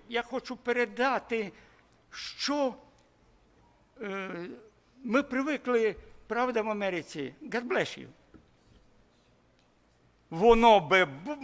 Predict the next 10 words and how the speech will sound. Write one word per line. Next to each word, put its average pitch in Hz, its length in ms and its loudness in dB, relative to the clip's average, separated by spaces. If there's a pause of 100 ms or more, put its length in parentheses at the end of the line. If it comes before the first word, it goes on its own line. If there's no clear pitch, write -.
мало 247 400 4
силу, 160 520 2 (260)
якби 185 480 4
від, 185 280 -2 (400)
від 143 200 0
серця 175 640 4
повноти 175 600 0 (360)
"God 135 540 2
bless 139 540 -2
you". - 80 -18